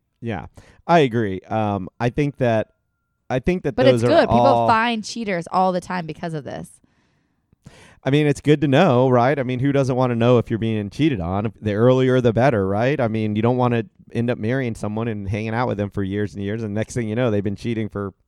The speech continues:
Speaker 2: Right.
Speaker 1: you know,
Speaker 2: But I think
Speaker 1: the
Speaker 2: there's
Speaker 1: whole
Speaker 2: red
Speaker 1: time.
Speaker 2: flags on that, like, you know.
Speaker 1: Yeah. Follow your gut, right?
Speaker 2: Yes.
Speaker 1: But maybe, why don't you start, I mean, I,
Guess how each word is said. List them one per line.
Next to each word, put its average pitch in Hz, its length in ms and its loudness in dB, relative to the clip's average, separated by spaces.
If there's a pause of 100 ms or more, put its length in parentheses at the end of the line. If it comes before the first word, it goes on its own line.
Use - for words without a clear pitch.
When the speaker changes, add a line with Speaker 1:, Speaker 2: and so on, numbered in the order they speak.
(120)
Speaker 2:
Right. 180 320 -4
Speaker 1:
you 117 60 -2
know, 95 180 -6
Speaker 2:
But 254 100 0
I 277 100 2
think 294 160 -4
Speaker 1:
the - 60 -4
Speaker 2:
there's 196 100 2
Speaker 1:
whole - 80 6
Speaker 2:
red 196 80 4
Speaker 1:
time. - 140 0
Speaker 2:
flags 165 280 -2
on 147 180 -6
that, 135 140 -6
like, 175 180 -8
you 180 120 -6
know. 143 400 -8 (100)
Speaker 1:
Yeah. 82 260 -10 (520)
Follow 147 180 2
your 107 180 -4
gut, 82 340 -8
right? 98 280 -2 (160)
Speaker 2:
Yes. 233 800 -6 (200)
Speaker 1:
But 151 180 4
maybe, 165 400 2
why 123 180 4
don't 220 160 0
you 135 240 0
start, 98 680 -6
I 113 60 -8
mean, 107 480 -8
I, 123 140 -4